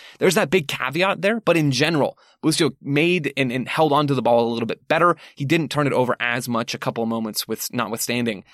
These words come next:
He looked, he looked sharper on the ball and was able to actually contribute to attacks in ways that he maybe wasn't in that first start. So there was a lot of good things related to his work on the ball.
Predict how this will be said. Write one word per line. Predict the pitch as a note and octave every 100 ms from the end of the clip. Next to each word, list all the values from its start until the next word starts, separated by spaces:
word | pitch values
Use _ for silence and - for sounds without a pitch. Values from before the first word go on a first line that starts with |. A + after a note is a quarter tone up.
| - _
He | -
looked, | E3+ G3+ - - -
he | D3+
looked | G3
sharper | - - - G2
on | B2+
the | C#3+
ball | A#2+ C#3
and | D3
was | C#3
able | C#3 C#3
to | A#2+
actually | A2+ C3 C#3
contribute | B2+ A#2+ - C#3 C3 -
to | B2
attacks | A2+ B2+ A2+ - B2
in | A#2
ways | A2+ A#2 A2+
that | G#2+
he | A#2+
maybe | A#2 A2+
wasn't | A2 A#2 A#2 A2 - -
in | A#2+
that | A2+ G2 -
first | - B2+ A2+ -
start. | - C#3+ A#2 - _ - -
So | -
there | F#3
was | G#3 G#3+
a |
lot | E3 E3
of | C#3+ A2+
good | D#3 D#3 C3+
things | - C3+ B2 A2+
related | B2+ B2 A#2
to | B2+
his | A2+
work | A#2+ -
on | B2 A#2+
the | A#2
ball. | A2+ G#2 F2